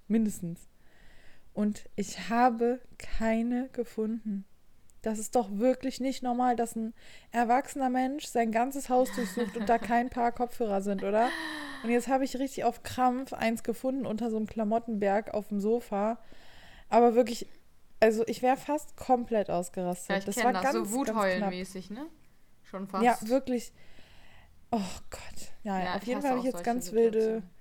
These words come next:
Speaker 1: ganz wilde Kopfhörer auf und, ähm, jetzt
Speaker 2: Jetzt
Speaker 1: kann ich
Speaker 2: kann's
Speaker 1: starten.
Speaker 2: losgehen, Leute.
Speaker 1: Ja. Hey, ohne Spaß, Leute, normalerweise ist Maya halt so ein bisschen so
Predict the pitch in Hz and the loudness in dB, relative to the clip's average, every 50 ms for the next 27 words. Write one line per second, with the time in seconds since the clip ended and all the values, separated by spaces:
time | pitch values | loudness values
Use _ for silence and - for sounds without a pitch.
0 | - - - - - - - - - - - - - 208 220 214 208 220 220 208 | -20 -20 -20 -20 -20 -20 -20 -20 -20 -20 -16 -6 -4 -2 -2 0 0 0 0 0
1 | 202 - - 240 247 - - 277 247 254 247 226 247 254 254 254 - - - 208 | 0 0 0 0 0 0 0 -2 0 2 2 2 2 2 2 0 -2 -4 -2 -2
2 | 208 208 208 208 - - - 190 190 190 190 190 190 190 190 190 180 - - - | -2 -2 -4 -6 -6 -6 -6 -4 -4 -4 -4 -4 -4 -4 -6 -6 -8 -12 -18 -20
3 | - - - - - 208 214 202 - 226 226 240 233 226 254 254 - 233 226 220 | -20 -20 -14 -10 -8 -6 -6 -2 0 2 4 4 4 4 2 2 4 4 4 6
4 | 226 240 262 277 302 330 349 359 349 - - - - 349 349 339 330 320 311 294 | 6 6 8 8 6 6 4 4 2 0 0 0 0 0 0 2 0 0 0 0
5 | 277 254 240 240 247 254 269 302 311 359 370 381 381 370 381 370 349 339 330 311 | 0 -2 0 0 2 2 2 2 0 0 2 2 2 2 2 0 0 2 4 4
6 | 302 - - - 220 214 202 190 175 165 - - - - 214 254 311 294 - - | 4 4 2 0 0 -2 -6 -8 -10 -12 -14 -6 -2 2 4 4 4 4 2 0
7 | - - 269 320 359 370 339 - - 262 254 277 294 - - 262 269 277 269 285 | -2 -2 -2 0 -2 -4 -6 -4 0 2 2 2 2 0 2 2 2 2 0 -2
8 | 240 233 240 226 233 254 285 294 262 233 233 233 233 220 240 247 - - - - | 0 0 2 2 2 2 2 2 4 4 4 4 4 4 2 0 0 0 -4 -4
9 | 220 220 220 226 240 240 233 233 226 226 226 220 214 - - - - - - - | -4 -2 0 2 4 4 4 2 2 2 0 0 0 -4 -8 -18 -20 -20 -20 -20
10 | - - - - - - - - - - - - - - - - _ _ - - | -20 -20 -20 -20 -20 -20 -20 -20 -20 -20 -20 -20 -20 -20 -20 -20 _ _ -20 -18
11 | - - 208 214 233 226 220 240 254 254 - - 262 247 240 233 233 226 220 - | -12 -6 -4 -4 -2 2 4 2 2 2 0 -2 0 0 0 0 -2 -4 -6 -8
12 | - - 220 214 220 220 208 208 208 208 208 190 | -10 -10 -6 -2 0 0 2 2 2 2 0 -2